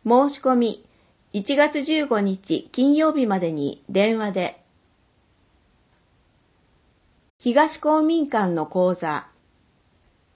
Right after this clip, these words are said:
東公民館、電話、八三八の三七三二。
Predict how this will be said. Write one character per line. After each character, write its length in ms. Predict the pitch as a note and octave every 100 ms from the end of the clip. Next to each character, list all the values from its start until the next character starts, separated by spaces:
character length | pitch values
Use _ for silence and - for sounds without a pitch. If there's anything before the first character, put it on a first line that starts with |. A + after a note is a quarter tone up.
| _ _ _
東 400 | G#3 B3+ D4+ -
公 320 | C4+ C4+ C4+
民 260 | C#4 C4
館、 440 | G#3+ E3+ D#3+ C#3+ D3+ - _ _ -
電 280 | F#3+ G#3+
話、 320 | G3+ F3 E3 - _ _ _
八 280 | - F#3+ -
三 300 | C#4+ D4+ C#4
八 320 | B3 G#3 F#3+
の 260 | D#3+ D3+ -
三 360 | - A3+ C#4
七 280 | C#4+ C#4+ G3
三 360 | F3+ F#3 F#3 F#3
二。 300 | F3 D#3